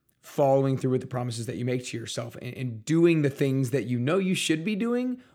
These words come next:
when you don't really want to do them, when you're not really all that motivated, when you're not all that energetic. That's when it comes down to, because you're gonna follow through on things when you're really motivated. You're gonna follow through on things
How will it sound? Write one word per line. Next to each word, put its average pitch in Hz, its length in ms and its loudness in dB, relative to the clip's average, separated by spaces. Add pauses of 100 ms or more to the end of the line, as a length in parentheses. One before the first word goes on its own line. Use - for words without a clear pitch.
when 160 340 2
you 190 140 4
don't 156 360 2
really 147 260 4
want 131 240 0
to - 100 -4
do 127 320 0
them, 113 180 -4
when 123 140 -2
you're 123 140 0
not 127 120 -2
really 131 200 0
all 127 80 2
that 123 160 0
motivated, 120 400 -2
when 120 160 -2
you're 120 80 -4
not 123 240 -4
all 123 140 0
that 120 220 -2 (360)
energetic. 117 600 -2
That's 180 220 -2
when 240 80 -2
it 202 80 -2
comes 151 200 0
down 139 180 0
to, 127 100 -4
because 120 180 -4
you're 165 120 0
gonna 226 120 -2
follow 131 220 4
through 127 240 0
on 120 120 -2
things 113 220 -6
when 113 120 -8
you're 113 100 -6
really 110 160 -4
motivated. 107 460 -4
You're 131 80 -2
gonna 135 100 -2
follow 127 300 -2
through 120 180 -4
on 117 140 -4
things 117 320 -8